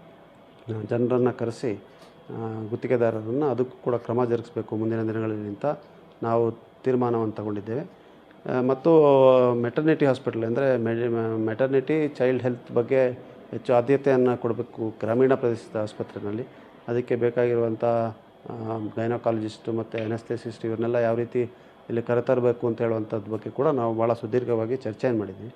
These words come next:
ಆರೋಗ್ಯ ಸಮಿತಿಯ, ಆ, ಸಭೆಯಲ್ಲಿ ತಗೊಂಡಂಥ ಹಲವಾರು ತೀರ್ಮಾನಗಳಿದು. ನಂತರ ಇಲ್ಲಿ ಇರುವಂಥ ವೈದ್ಯರ ಜೊತೆ ಕೂಡ ಚರ್ಚೆಯನ್ನು ಮಾಡಿ, ವೈದ್ಯರು ತಮಗೆ ಆಗ್ತಾ ಇರುವಂಥ ಒತ್ತಡಗಳು, ಅವರು ಎದುರಿಸ್ತಾ ಇರುವಂಥ ಸಮಸ್ಯೆಗಳ ಬಗ್ಗೆ ಕೂಡ ಅವರು, ಆ, ಮುಕ್ತವಾಗಿ ಚರ್ಚೆಯನ್ನು ಮಾಡಿದ್ದಾರೆ.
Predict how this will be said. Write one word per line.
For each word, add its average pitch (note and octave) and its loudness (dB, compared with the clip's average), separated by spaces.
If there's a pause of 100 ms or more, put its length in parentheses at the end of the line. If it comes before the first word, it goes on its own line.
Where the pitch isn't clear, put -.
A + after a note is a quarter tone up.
(600)
ಆರೋಗ್ಯ D3+ 6
ಸಮಿತಿಯ, D3 4
ಆ, A#2+ -2
ಸಭೆಯಲ್ಲಿ C3+ 4
ತಗೊಂಡಂಥ A#2+ 2
ಹಲವಾರು B2 2
ತೀರ್ಮಾನಗಳಿದು. A2 -2 (520)
ನಂತರ D#3 6 (640)
ಇಲ್ಲಿ C3 2
ಇರುವಂಥ B2+ 0
ವೈದ್ಯರ B2+ 4
ಜೊತೆ A#2+ -2
ಕೂಡ A#2 -2 (280)
ಚರ್ಚೆಯನ್ನು A2+ -2
ಮಾಡಿ, G#2 -12
ವೈದ್ಯರು B2 0
ತಮಗೆ B2+ 0
ಆಗ್ತಾ B2+ 0
ಇರುವಂಥ A#2+ 0
ಒತ್ತಡಗಳು, A#2+ 2
ಅವರು A2+ 0 (280)
ಎದುರಿಸ್ತಾ A#2+ 0
ಇರುವಂಥ A#2 -2
ಸಮಸ್ಯೆಗಳ A#2 -4
ಬಗ್ಗೆ A2 -2
ಕೂಡ C3 -2
ಅವರು, G#2+ -2 (340)
ಆ, A2+ -4
ಮುಕ್ತವಾಗಿ A#2 -2
ಚರ್ಚೆಯನ್ನು A2 -2
ಮಾಡಿದ್ದಾರೆ. G2 -8